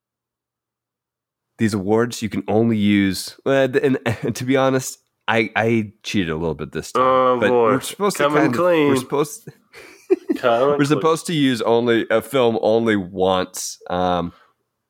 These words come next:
Speaker 2: You cheated.
Speaker 1: I have multiple. I, I cheat every time, to be honest, 'cause I, I give multiple runners up.
Speaker 2: <laughs>
Speaker 1: Um, <laughs> they could be moments that we've mentioned before or not.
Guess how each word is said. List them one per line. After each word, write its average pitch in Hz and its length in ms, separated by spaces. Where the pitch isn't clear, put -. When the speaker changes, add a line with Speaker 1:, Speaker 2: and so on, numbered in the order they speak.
Speaker 2:
You 113 120
cheated. 107 420
Speaker 1:
I 123 120
have 127 300
multiple. 104 720
I, 131 220
I 160 160
cheat - 300
every 85 220
time, 82 280
to 82 60
be 80 140
honest, 82 220
'cause 92 100
I, 90 120
I 107 60
give 95 260
multiple 92 460
runners 78 340
up. 73 240
Speaker 2:
<laughs> - 260
Speaker 1:
Um, 87 420
<laughs> - 580
they 143 140
could 135 140
be 170 120
moments 127 400
that 117 140
we've 104 200
mentioned 101 380
before 92 680
or 98 160
not. 80 320